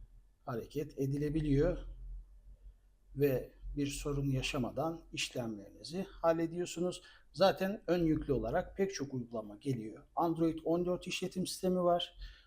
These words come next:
Bu uygulamaların çoğu zaten işinize yarayacaktır. Tabii ki reklam amaçlı olanları isterseniz silebilirsiniz. Size kalmış. Gelelim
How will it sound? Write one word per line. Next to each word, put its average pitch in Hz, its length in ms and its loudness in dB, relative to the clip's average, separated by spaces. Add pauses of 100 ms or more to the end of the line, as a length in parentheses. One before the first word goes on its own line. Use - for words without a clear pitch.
(120)
Bu 165 100 6
uygulamaların 156 720 6
çoğu 175 260 4
zaten 151 340 4
işinize 156 440 2
yarayacaktır. 160 840 2
Tabii 123 240 0
ki 139 120 -8
reklam 139 340 0
amaçlı 127 460 0
olanları 117 380 0
isterseniz - 580 -4
silebilirsiniz. 139 680 0
Size 131 300 -6
kalmış. - 640 -10 (720)
Gelelim 226 520 10